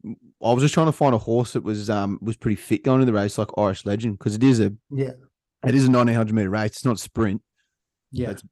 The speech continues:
Speaker 1: it's a bit different. So, oh, to, as I said, anything could fucking win this race. It's a lot harder
Speaker 2: Yeah.
Speaker 1: than, um, the Black Caviar. So I'm gonna go Irish
Speaker 2: Yeah.
Speaker 1: Legend. I'm gonna stick with him. You're on King Frank. It wouldn't surprise me if
Speaker 2: Yeah.
Speaker 1: fucking Banjo did me arse in. <laughs>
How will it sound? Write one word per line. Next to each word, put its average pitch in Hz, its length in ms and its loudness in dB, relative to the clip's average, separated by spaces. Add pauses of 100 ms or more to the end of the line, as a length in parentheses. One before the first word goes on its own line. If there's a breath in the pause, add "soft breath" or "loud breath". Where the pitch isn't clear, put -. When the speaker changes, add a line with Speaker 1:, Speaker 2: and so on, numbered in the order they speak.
(140)
Speaker 1:
it's 104 200 -6
a - 20 -16
bit 113 160 -2
different. 101 360 -6
So, 101 300 2 (1800 soft breath)
oh, - 80 2 (100)
to, 131 220 2 (160)
as 123 180 6
I 113 40 2
said, 104 180 -2
anything 107 300 -4
could 98 100 -8
fucking - 320 0
win 95 120 0
this 95 200 -4
race. 92 260 -4
It's - 120 -10
a 117 40 2
lot 127 180 8
harder 113 320 4
Speaker 2:
Yeah. 101 60 -2
Speaker 1:
than, 98 300 -2
um, 95 400 -4 (360)
the 107 60 -6
Black 98 220 0
Caviar. 95 420 -2
So 95 380 0
I'm 127 120 4
gonna 143 140 4
go 127 160 6
Irish 120 240 4
Speaker 2:
Yeah. 113 60 -4
Speaker 1:
Legend. 117 280 0
I'm 123 80 -2
gonna 117 120 -2
stick - 280 -6
with 113 120 0
him. 151 220 0 (1120)
You're 110 160 0
on 110 140 0
King 104 200 -4
Frank. 104 260 -4
It 113 140 -2
wouldn't 127 260 0
surprise 101 300 0
me 98 80 -2
if 92 80 -6
Speaker 2:
Yeah. - 60 -4
Speaker 1:
fucking 98 260 -4
Banjo 95 380 -4
did 90 200 -6
me 90 120 -6
arse 92 280 -4
in. 101 240 -2
<laughs> - 600 -8